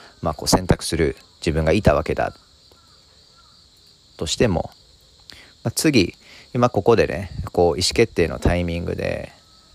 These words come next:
あ、自分の根源にはこういう思いがなんかあるかもしらんという状態で、えー、迎えると、そこに実は分かれ道があって、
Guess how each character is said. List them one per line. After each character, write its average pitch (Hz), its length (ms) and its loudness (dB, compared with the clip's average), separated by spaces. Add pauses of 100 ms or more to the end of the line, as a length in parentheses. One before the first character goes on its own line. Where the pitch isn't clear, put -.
(800)
あ、 85 240 -2
自 - 160 -4
分 104 200 0
の 107 160 0
根 131 160 0
源 123 240 2
に 85 80 -2
は 82 100 -6
こ 107 260 4
う 107 60 4
い 104 80 4
う 104 60 6
思 101 260 2
い 78 60 -2
が - 320 -8
な 82 120 2
ん 82 40 -4
か 80 180 -4
あ 85 60 2
る 90 120 0
か 113 140 2
も 87 120 -2
し - 180 -6
ら 87 100 2
ん 85 100 -4
と - 160 -14 (840)
い 117 60 2
う 117 40 4
状 117 240 6
態 110 240 4
で、 104 280 4 (100)
え 85 560 -2 (560)
ー、 107 60 -2
迎 107 160 4
え 101 80 4
る 98 80 -2
と、 82 200 4
そ 101 160 -4
こ 113 120 0
に 82 100 0
実 78 240 -2
は 80 260 4 (880)
分 101 120 4
か 113 100 6
れ 117 80 6
道 90 120 -4 (120)
が - 120 -4
あ - 20 -6
っ - 40 -14
て、 - 340 -4